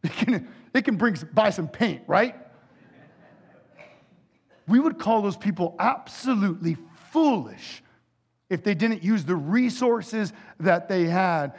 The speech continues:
for the renovation of their heart. Now, how much more do we at times as Christians,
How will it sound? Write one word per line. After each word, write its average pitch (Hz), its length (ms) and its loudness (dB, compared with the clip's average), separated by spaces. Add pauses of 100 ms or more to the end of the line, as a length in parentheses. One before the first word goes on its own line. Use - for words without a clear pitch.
(140)
for 202 100 -4
the 165 100 4
renovation 175 920 0 (220)
of 151 200 2
their 151 200 2
heart. 143 320 0 (160)
Now, 165 160 0
how 214 680 -2
much 196 400 -2 (180)
more 156 800 -2 (1160)
do 160 80 -6
we 196 240 0
at 190 120 -4
times 170 320 -2
as 135 120 -8
Christians, - 960 -10